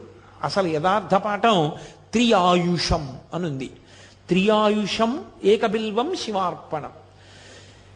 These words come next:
త్రియాయుషం అంటే మూడు రకములైన ఆయుర్దాయాల్ని కోరుతారు.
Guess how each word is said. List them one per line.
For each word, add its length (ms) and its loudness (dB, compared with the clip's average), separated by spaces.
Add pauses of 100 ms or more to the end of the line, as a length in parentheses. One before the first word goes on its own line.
(220)
త్రియాయుషం 920 0
అంటే 180 -2
మూడు 560 2
రకములైన 680 0
ఆయుర్దాయాల్ని 920 2
కోరుతారు. 580 -2